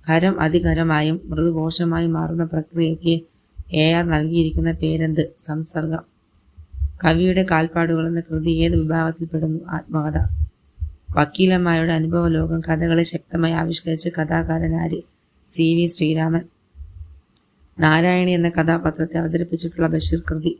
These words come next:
മതിലുകൾ. കീചകവധം ആട്ടക്കഥ രചിച്ചതാര്? ഇരയിമ്പൻ തമ്പി. കുഞ്ചൻ നമ്പ്യാർ സ്തുതിക്കുന്ന തെക്കൻ പാട്ടു നായകനായ രാജാവ് ആര്?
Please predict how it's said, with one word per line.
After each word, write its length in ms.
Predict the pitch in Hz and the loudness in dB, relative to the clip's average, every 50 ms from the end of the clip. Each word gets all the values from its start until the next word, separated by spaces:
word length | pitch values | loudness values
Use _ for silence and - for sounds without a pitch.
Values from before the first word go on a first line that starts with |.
| _ _ - | _ _ -4
മതിലുകൾ. 440 | 156 156 160 170 165 160 151 170 - - - - - - - - - - - _ _ _ _ _ _ | -2 -2 0 0 0 0 -2 -2 -6 -10 -10 -10 -10 -10 -10 -14 -18 -18 -20 _ _ _ _ _ _
കീചകവധം 640 | - 165 165 175 170 185 185 185 175 170 170 165 156 | -6 0 2 2 4 4 2 2 4 2 2 2 2
ആട്ടക്കഥ 400 | 156 156 - 170 - - 170 170 | 2 2 2 0 2 2 0 0
രചിച്ചതാര്? 680 | 165 190 170 160 170 170 - 170 160 165 170 165 170 - - - | 0 -2 -2 -2 -4 -4 -2 -2 0 0 0 -2 -2 -4 -8 -8
ഇരയിമ്പൻ 500 | 190 160 156 165 165 160 165 165 165 160 | -6 -2 0 0 0 0 -2 -2 -4 -4
തമ്പി. 340 | 170 165 165 160 165 - - - _ _ _ _ _ _ _ _ _ _ _ _ _ _ _ - | -4 -4 -4 -4 -4 -6 -8 -10 _ _ _ _ _ _ _ _ _ _ _ _ _ _ _ -4
കുഞ്ചൻ 320 | 170 165 165 165 185 185 180 | -2 -2 0 2 2 2 2
നമ്പ്യാർ 280 | 180 175 170 175 175 | 2 2 2 2 2
സ്തുതിക്കുന്ന 520 | 170 175 - 170 160 170 170 - 170 170 170 175 - | 0 -2 -4 -4 -2 -2 -4 -2 -2 -2 -2 0 -2
തെക്കൻ 340 | 160 160 - - 175 170 | -2 -2 -2 -2 -2 -2
പാട്ടു 340 | 185 185 165 165 160 170 180 - - - _ _ 196 | 0 0 -2 -2 -2 -4 -6 -6 -8 -14 _ _ -6
നായകനായ 720 | 180 160 165 165 165 165 170 165 165 160 165 165 170 170 | -4 -2 0 0 0 0 0 0 0 0 2 2 0 0
രാജാവ് 480 | 165 160 156 160 160 160 170 165 160 | 0 -2 -2 -2 0 0 0 0 0
ആര്? 320 | 165 160 165 170 165 170 | 0 -2 -2 -2 -2 -4